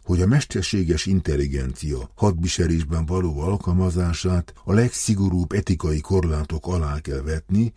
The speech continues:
mert nincs olyan algoritmus, amely erkölcsileg elfogadhatóvá tenni a háborút. Továbbá, a mesterséges intelligencia a képek és tartalmak manipulálásán keresztül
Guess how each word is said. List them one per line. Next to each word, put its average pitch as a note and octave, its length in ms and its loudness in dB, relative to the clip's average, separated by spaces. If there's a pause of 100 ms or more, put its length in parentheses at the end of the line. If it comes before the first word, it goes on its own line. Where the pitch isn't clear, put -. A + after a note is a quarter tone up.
(160)
mert F#2 260 0
nincs C3+ 420 4
olyan G#2+ 300 4
algoritmus, D#2+ 880 0
amely A2 360 4
erkölcsileg F2 840 0
elfogadhatóvá E2 1040 -2
tenni D#2+ 400 0
a C#2 140 -4
háborút. D2 760 -6 (680)
Továbbá, C2+ 680 -4 (340)
a F#2+ 60 2
mesterséges A2 760 2
intelligencia D#2 1000 0
a C#2 40 -6
képek A2 520 0
és D2 160 -8
tartalmak D#2+ 680 0
manipulálásán D2+ 1040 -2
keresztül G2+ 640 0